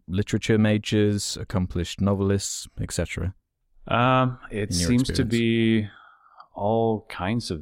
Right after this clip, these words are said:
Speaker 2: things, really. I mean, some start out as assistants and just work their way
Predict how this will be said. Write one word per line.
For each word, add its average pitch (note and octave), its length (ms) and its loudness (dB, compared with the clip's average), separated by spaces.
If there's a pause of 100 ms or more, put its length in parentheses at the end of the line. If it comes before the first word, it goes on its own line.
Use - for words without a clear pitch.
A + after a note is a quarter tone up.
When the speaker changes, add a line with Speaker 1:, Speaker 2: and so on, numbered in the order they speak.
(160)
Speaker 2:
things, - 840 -10 (220)
really. F2 720 -4
I E2+ 60 -2
mean, F2 180 -2
some F2+ 420 -4
start F2 380 -2
out F2 200 -2
as - 380 -12 (140)
assistants F#2 840 -6
and E2 440 -6
just F2 260 -8
work E2+ 240 -4
their E2+ 120 -2
way D#2+ 440 -4